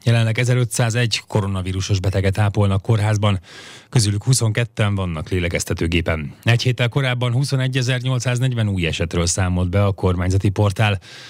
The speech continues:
vagyis mintegy tizenhét százalékkal csökkent a regisztrált fertőzések száma. A beoltottak száma megközelíti a hat és fél milliót,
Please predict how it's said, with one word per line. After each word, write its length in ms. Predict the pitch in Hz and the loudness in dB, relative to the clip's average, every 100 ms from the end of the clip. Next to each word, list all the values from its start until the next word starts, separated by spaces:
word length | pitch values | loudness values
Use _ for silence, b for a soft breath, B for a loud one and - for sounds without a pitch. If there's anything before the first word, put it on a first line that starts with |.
| B B | B B
vagyis 320 | - 123 131 - | 0 2 2 2
mintegy 240 | 135 120 | 2 2
tizenhét 460 | 139 123 113 120 117 | 2 2 4 2 2
százalékkal 540 | 117 104 104 98 101 | 2 2 2 2 0
csökkent 500 | 107 113 - 95 87 | 0 0 0 -2 -2
a 40 | |
regisztrált 520 | 85 82 78 - 73 87 | -2 -2 -4 -2 -4 0
fertőzések 580 | - 87 90 87 - | -2 0 0 0 0
száma. 380 | - 101 90 69 - _ - | 0 0 0 -2 -8 _ -2
A 100 | 101 | 2
beoltottak 520 | 135 135 131 120 110 | 2 0 -4 -4 -4
száma 240 | 131 127 | -2 -2
megközelíti 640 | 123 120 123 117 110 110 | -2 0 0 0 0 2
a 40 | 107 | 2
hat 180 | 110 107 | 2 2
és 140 | 101 | 2
fél 200 | 127 117 | 2 4
milliót, 460 | 113 113 107 98 | 4 4 2 0